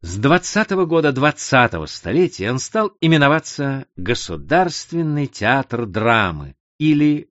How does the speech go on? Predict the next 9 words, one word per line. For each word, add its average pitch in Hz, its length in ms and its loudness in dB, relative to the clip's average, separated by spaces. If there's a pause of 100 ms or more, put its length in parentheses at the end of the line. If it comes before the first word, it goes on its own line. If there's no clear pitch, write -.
Акдрама, 80 1080 -8 (320)
от - 300 -6 (100)
слова 175 580 -2
академический. - 1000 -6 (500)
Затем 202 560 0
ему 226 280 0
было 233 200 0
присвоено 196 600 -2
имя 165 680 -4